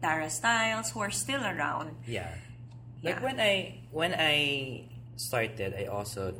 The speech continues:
Speaker 2: tried doing
Speaker 1: YouTube.
Speaker 2: videos.
Speaker 1: Uh-huh.
Speaker 2: But for me, uh, my attention span is better if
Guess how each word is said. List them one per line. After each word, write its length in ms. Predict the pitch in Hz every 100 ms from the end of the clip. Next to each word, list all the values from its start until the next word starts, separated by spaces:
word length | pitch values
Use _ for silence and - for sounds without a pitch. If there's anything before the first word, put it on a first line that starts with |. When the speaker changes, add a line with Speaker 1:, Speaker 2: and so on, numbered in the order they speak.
| - - - -
Speaker 2:
tried 520 | - 92 92 92 90 92 - - - -
doing 300 | 113 104 101
Speaker 1:
YouTube. 200 | 101 92 90
Speaker 2:
videos. 480 | 92 98 - - 170
Speaker 1:
Uh-huh. 260 | 165 160 - - - - - - - -
Speaker 2:
But 480 | 120 113 110 110 -
for 160 | - 117
me, 520 | 113 110 110 107 107 - - - - -
uh, 280 | 120 110
my 220 | 110 117 120
attention 840 | 117 117 110 107 117 113 113 -
span 600 | - - 110 98 92 95
is 240 | 101 95
better 420 | 104 98 92 98 95
if 360 | - 95 90